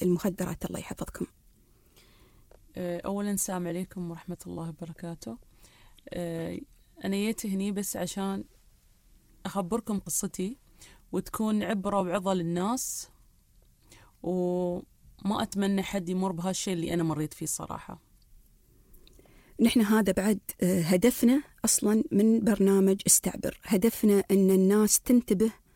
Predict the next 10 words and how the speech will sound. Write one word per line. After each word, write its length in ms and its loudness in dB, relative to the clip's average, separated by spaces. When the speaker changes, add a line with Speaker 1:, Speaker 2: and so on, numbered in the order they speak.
Speaker 1:
وتتعظ 680 0
و، 480 2
ويشوفون 800 4
أن 360 4
كيف 400 2
ممكن 500 4
تتغير 680 2
حياتهم 800 2
كلها 560 0
بسبب 380 6